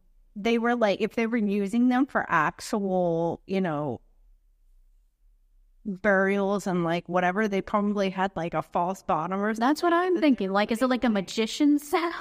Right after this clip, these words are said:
Speaker 2: Like,
Speaker 1: I don't know.
Speaker 2: I did find
Speaker 1: That's
Speaker 2: that,
Speaker 1: my
Speaker 2: I did find that interesting. I, I kinda would like to learn more about that.
Speaker 1: Yeah, I feel like I had heard that before. Or, like, they have it in with someone who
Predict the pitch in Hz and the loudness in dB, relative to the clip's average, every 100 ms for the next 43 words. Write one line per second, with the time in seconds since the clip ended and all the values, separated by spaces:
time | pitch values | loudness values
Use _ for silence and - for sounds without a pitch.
0 | - - - - 226 - 190 208 202 196 | 0 0 -2 -2 0 0 -2 -2 -2 -2
1 | 208 262 466 302 226 - - _ _ _ | 0 2 2 2 0 -4 -10 _ _ _
2 | - 202 220 240 - 226 214 202 185 185 | -4 -2 0 -2 2 2 2 0 0 0
3 | 254 208 311 359 294 254 202 180 - 180 | 0 2 2 2 4 4 4 2 0 -4
4 | 175 - - - - _ 180 180 180 180 | -6 -8 -10 -10 -14 _ -6 -6 -6 -4
5 | 185 185 170 175 165 - 175 170 170 170 | -2 -2 -4 -4 -6 -4 -4 -4 -4 -6
6 | 165 160 160 320 339 220 359 494 466 311 | -6 -6 -4 0 2 2 0 0 2 2
7 | 269 233 226 196 208 190 180 170 165 - | 2 -2 -2 -2 2 0 0 -6 -10 -6
8 | 165 175 151 180 - _ _ _ _ _ | -2 -2 -2 -6 -14 _ _ _ _ _
9 | _ _ _ _ _ _ _ _ _ _ | _ _ _ _ _ _ _ _ _ _
10 | _ _ _ 254 262 262 247 254 233 262 | _ _ _ 0 4 4 2 -2 2 2
11 | 254 - 226 226 226 220 220 196 190 202 | 2 0 -2 0 -2 -2 0 0 0 -2
12 | 185 214 | -2 -4